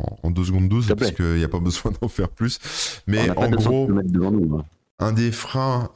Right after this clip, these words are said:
Speaker 1: à l'adoption de la voiture électrique, c'est, euh, c'est que les gens, en fait, ont peur de pas avoir assez d'autonomie.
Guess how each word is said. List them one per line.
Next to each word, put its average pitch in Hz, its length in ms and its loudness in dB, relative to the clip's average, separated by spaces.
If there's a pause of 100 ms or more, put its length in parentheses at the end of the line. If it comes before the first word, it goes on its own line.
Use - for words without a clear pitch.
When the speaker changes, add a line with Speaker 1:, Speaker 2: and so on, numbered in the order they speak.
Speaker 1:
à 87 540 2
l'adoption 95 520 0
de 104 60 4
la 87 140 4
voiture 87 320 0
électrique, 90 380 -2
c'est, - 200 -2 (140)
euh, 85 640 2 (220)
c'est - 220 -2
que 95 140 -4
les 98 80 2
gens, 123 160 0
en 110 80 0
fait, 117 200 -4
ont 92 120 0
peur 117 300 -2
de 92 120 0
pas 95 200 -2
avoir 95 240 0
assez 92 220 0
d'autonomie. 101 600 -2